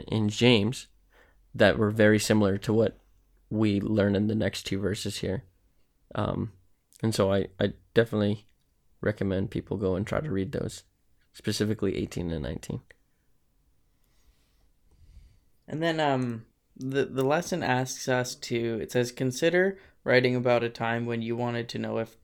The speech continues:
Speaker 2: a gospel teaching was true. How did the process you followed compare with what Nephi did?" Um, and I don't know. I just think it's cool that we are encouraged to have those experiences.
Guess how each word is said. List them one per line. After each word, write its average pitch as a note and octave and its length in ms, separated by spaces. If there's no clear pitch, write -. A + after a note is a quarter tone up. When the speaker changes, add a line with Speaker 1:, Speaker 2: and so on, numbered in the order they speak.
Speaker 2:
a A#2+ 140
gospel A2+ 440
teaching G#2+ 440
was G#2 100
true. A2+ 340
How B2 200
did C3+ 100
the C3+ 60
process A#2+ 500
you B2+ 100
followed A#2 400
compare A#2 380
with A#2 240
what A#2 180
Nephi A2 360
did?" - 260
Um, G#2+ 400
and A#2+ 340
I - 80
don't B2+ 140
know. A2+ 180
I B2+ 100
just B2+ 140
think D3 140
it's C3 140
cool B2 400
that A2 400
we A#2+ 180
are A#2+ 100
encouraged A2+ 840
to G#2+ 220
have A#2 340
those A2+ 180
experiences. A2+ 800